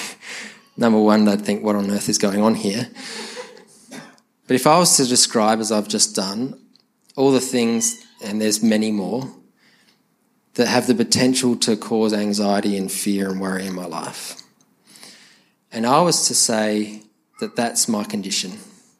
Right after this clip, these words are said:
a stranger walking in would say something like this, "There's no hope.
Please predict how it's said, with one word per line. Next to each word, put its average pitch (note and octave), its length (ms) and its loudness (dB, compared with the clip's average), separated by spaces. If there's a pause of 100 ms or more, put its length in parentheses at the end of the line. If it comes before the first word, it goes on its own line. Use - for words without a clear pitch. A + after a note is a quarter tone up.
(880)
a - 60 -8
stranger F3+ 480 4
walking B2 420 2
in G#2 120 -2
would G#2 220 -4
say G#2 300 -2
something G#2 340 -6
like G2 200 -10
this, - 500 -4 (220)
"There's B2 180 2
no A2+ 140 4
hope. - 320 -2